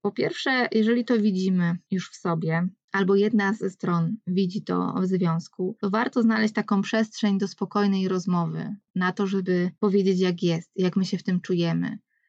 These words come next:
Trzeba się na to przygotować, że dana osoba za każdym naszym komunikatem będzie czuła się winna, ale nie można się z tego ani wycofywać, ani tego wzmacniać, tylko przyjąć, że jej reagowanie w nerwowy sposób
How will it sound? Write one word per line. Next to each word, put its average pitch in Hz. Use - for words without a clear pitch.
Trzeba 277
się 240
na 220
to 202
przygotować, 190
że 190
dana 190
osoba 190
za 190
każdym 196
naszym 190
komunikatem 190
będzie 202
czuła 196
się 185
winna, 165
ale 180
nie 208
można 196
się -
z -
tego 180
ani 180
wycofywać, 170
ani 175
tego 185
wzmacniać, 165
tylko 185
przyjąć, 196
że 185
jej 196
reagowanie 185
w 208
nerwowy 180
sposób 180